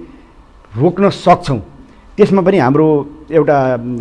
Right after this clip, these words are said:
पूर्वाधारमा काम गरेको नाताले हामी इन्जिनियरहरूले, अ, अलिकति गभर्मेन्टलाई झकझगाउने, मैले अलिकति यसमा अध्ययन पनि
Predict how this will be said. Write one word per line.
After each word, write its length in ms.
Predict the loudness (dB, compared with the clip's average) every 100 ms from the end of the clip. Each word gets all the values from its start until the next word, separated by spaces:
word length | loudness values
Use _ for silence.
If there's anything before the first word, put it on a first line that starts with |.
| -8
पूर्वाधारमा 460 | -2 0 0 0 -4
काम 240 | -6 -4
गरेको 240 | -2 -2 -4
नाताले 380 | -6 -6 -8
हामी 480 | -10 -14 -14 -8 -4
इन्जिनियरहरूले, 600 | -4 -4 -4 -6 -6 -8 -12 -20 -20 -20 -12
अ, 160 | -8 -4
अलिकति 280 | -4 -4
गभर्मेन्टलाई 420 | -2 0 0 -2 -4
झकझगाउने, 500 | -4 -4 -4 -4 -2
मैले 240 | 0 0
अलिकति 300 | 0 0 -4
यसमा 160 | -6 -6
अध्ययन 300 | -6 -6 -6
पनि 320 | -6 -8